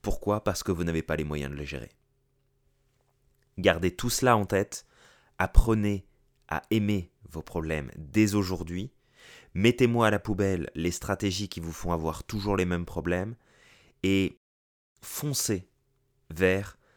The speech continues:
cet inconnu qui certes va vous offrir des problèmes, mais des problèmes qui vont vous faire avancer, qui vont vous faire grandir, et surtout prendre conscience, eh bien, que vous êtes capable de réaliser de grandes choses.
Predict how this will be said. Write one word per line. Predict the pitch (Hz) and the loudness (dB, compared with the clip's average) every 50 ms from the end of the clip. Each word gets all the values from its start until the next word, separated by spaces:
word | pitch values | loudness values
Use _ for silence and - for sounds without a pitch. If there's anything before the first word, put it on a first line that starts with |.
| _ _ _ _ | _ _ _ _
cet | - - 92 82 - - _ _ | -8 -4 -4 -4 -4 -6 _ _
inconnu | - 123 127 - 120 117 107 104 104 107 127 - _ _ _ _ | 0 0 0 2 2 0 0 0 -2 -4 -6 -12 _ _ _ _
qui | - - 110 | -10 -8 -6
certes | - - 170 147 - - - - | -2 0 0 0 0 -2 -12 -6
va | - 82 98 | -2 0 0
vous | 90 90 92 87 | 0 0 -2 -2
offrir | 87 85 - - 90 82 76 | -2 -2 -4 -4 -6 -4 -4
des | 71 69 | -4 -8
problèmes, | - - - - 67 - - - - _ _ _ _ _ _ - - - - | -8 -8 -10 -10 -10 -12 -12 -16 -20 _ _ _ _ _ _ -20 -20 -10 -4
mais | 92 92 | 0 2
des | 92 95 | 2 2
problèmes | - - 92 87 85 82 82 | 4 4 4 4 4 2 0
qui | 82 - | -2 -8
vont | 82 76 82 | -8 -6 -6
vous | 80 73 | -6 -6
faire | 69 - - 82 73 | -6 -4 -4 -2 -2
avancer, | 73 71 73 73 - - - 90 - - _ _ _ _ | -2 -4 -6 -6 -8 -8 -8 -8 -10 -10 _ _ _ _
qui | - - | -8 -6
vont | 87 85 82 | -4 -4 -4
vous | 80 85 | -6 -6
faire | 82 - 82 76 - | -6 -6 -6 -6 -6
grandir, | - 73 82 85 82 101 110 - - | -6 -8 -6 -6 -4 -4 -6 -6 -6
et | 92 | -8
surtout | 92 - - - - - | -8 -8 -10 -10 -8 -8
prendre | 95 - - - - 143 147 131 | -8 -8 -6 -4 -4 -2 -4 -4
conscience, | - - 117 107 - - - 87 95 104 - - - - - _ _ _ _ _ _ _ _ _ _ _ | -6 -6 -6 -6 -6 -4 -6 -6 -6 -8 -10 -12 -12 -14 -16 _ _ _ _ _ _ _ _ _ _ _
eh | - 95 | -4 -4
bien, | 87 90 95 92 | -2 -2 -2 -2
que | - 92 | -4 -6
vous | 80 87 80 87 | -6 -4 -4 -4
êtes | 87 - - | -4 -4 -6
capable | - 95 - - 80 80 67 65 - - _ _ _ _ _ _ _ _ _ _ _ _ - | -8 -8 -6 -6 -6 -6 -8 -8 -12 -14 _ _ _ _ _ _ _ _ _ _ _ _ -6
de | 85 90 | -2 -2
réaliser | 92 85 90 85 80 82 78 82 85 | 0 2 2 0 0 0 -2 -4 -4
de | 78 82 | -4 -4
grandes | - - 87 87 78 | -4 -4 -6 -6 -6
choses. | - - - - - - - _ | -6 -10 -10 -12 -14 -16 -18 _